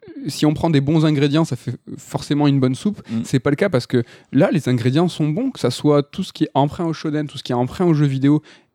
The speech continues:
Speaker 1: euh, les deux premiers ingrédients, c'est des bons trucs. L'amalgame se fait pas bien, et justement l'ingrédient numéro trois, qui est lui toute la singularité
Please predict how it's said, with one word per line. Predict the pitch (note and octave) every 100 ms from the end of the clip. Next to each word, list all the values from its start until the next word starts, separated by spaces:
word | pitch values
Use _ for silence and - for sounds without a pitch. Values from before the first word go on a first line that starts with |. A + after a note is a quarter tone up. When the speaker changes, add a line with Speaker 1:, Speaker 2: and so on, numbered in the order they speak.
| -
Speaker 1:
euh, | G#2 G2
les | G2+
deux | A2 C3
premiers | - C3+ A#2+
ingrédients, | A#2 A#2 F3 G#3+ C3+ -
c'est | - G#2+
des | A#2
bons | A2 F3+ A#3
trucs. | - A3+ - - - -
L'amalgame | B2 C3+ C#3+ F#3 G3
se | C#3
fait | B2+
pas | B2
bien, | A#2+ E3+ C4
et | - A#2 A2
justement | A2 C#3 C#3+
l'ingrédient | C3 B2 C3+ D3+
numéro | D3+ C3 B2
trois, | - D#3
qui | - A2
est | A2+
lui | C#3
toute | - - A#2
la |
singularité | G#2+ - E3 D3 C3+ C#3 C3 E3